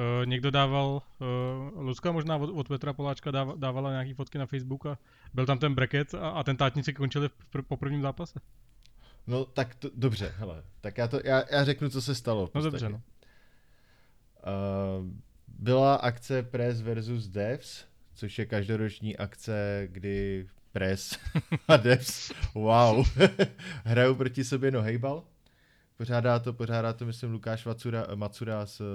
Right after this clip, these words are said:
Speaker 2: ze Cinemaxu. Bylo to tentokrát, eh,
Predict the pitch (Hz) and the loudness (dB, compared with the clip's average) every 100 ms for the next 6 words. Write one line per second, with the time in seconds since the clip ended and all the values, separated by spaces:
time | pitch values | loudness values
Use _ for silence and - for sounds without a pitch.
0 | 95 95 95 127 135 143 - 151 _ _ | -6 -8 -8 -8 -6 -10 -12 -14 _ _
1 | _ _ _ _ - 98 104 110 107 107 | _ _ _ _ -10 -6 -4 -6 -6 -6
2 | 104 98 107 104 - 92 95 92 | -8 -4 -4 -4 -8 -6 -6 -6